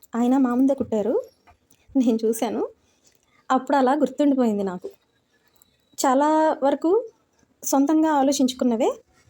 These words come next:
ఎవరు చెప్పరండి చిన్న చిన్న విషయాలు. ఇప్పుడు for suppose ఎగ్జాంపుల్, పోలీస్, పోలీస్ ట్రైనింగ్ అయ్యేటప్పుడు రన్నింగ్ రేస్ పెడతారు కదండి. ఎలా పెడతారు? ఇప్పుడు ఇక్కడ నుంచి ఇక్కడికి ఇలాగా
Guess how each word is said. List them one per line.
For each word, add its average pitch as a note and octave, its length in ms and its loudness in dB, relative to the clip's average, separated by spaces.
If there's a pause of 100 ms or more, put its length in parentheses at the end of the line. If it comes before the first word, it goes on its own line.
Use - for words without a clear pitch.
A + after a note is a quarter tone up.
(120)
ఎవరు B3 180 0
చెప్పరండి B3 520 0
చిన్న A3 200 -2
చిన్న A#3 160 -2
విషయాలు. A3 440 -4 (380)
ఇప్పుడు A3+ 200 -6
for A3 240 -2
suppose B3+ 540 0
ఎగ్జాంపుల్, C4 480 0 (1400)
పోలీస్, C4+ 380 -2 (200)
పోలీస్ B3+ 280 2
ట్రైనింగ్ B3+ 280 2
అయ్యేటప్పుడు A3+ 460 -2 (680)
రన్నింగ్ E4 260 2
రేస్ C4+ 180 0
పెడతారు G#3 260 0
కదండి. G3+ 400 -2 (480)
ఎలా D#4 180 2
పెడతారు? D#4 540 0 (1000)
ఇప్పుడు C#4+ 400 2 (520)
ఇక్కడ C4+ 160 2
నుంచి E4 180 4
ఇక్కడికి C#4 240 4
ఇలాగా B3+ 280 4